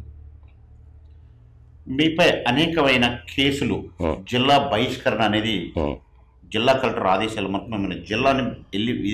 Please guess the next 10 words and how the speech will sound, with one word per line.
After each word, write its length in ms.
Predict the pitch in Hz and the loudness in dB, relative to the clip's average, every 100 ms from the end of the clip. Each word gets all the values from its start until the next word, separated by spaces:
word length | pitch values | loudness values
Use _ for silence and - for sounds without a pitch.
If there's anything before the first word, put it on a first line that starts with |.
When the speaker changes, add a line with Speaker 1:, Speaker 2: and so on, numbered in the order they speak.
| 90 | -2
Speaker 1:
వదిలి 220 | 110 147 | 0 4
వెళ్ళమని 340 | 131 104 113 98 | 4 4 0 -4
చెప్పారు. 480 | - 78 - - 104 | -8 -12 -14 0 6
Speaker 2:
అవును. 300 | 104 87 - | 6 6 0
Speaker 1:
అప్పుడు 280 | 101 156 151 | -2 2 0
మీరు 160 | 135 110 | 2 0
ఎలాంటి 500 | 95 110 147 143 - | 2 2 2 2 0
స్ట్రాటజీ 400 | 123 110 - 113 | 0 0 -4 -8
తీసుకున్నారు 500 | 92 - - 69 - | -8 -10 -12 -12 -14
అసలు? 180 | - | -20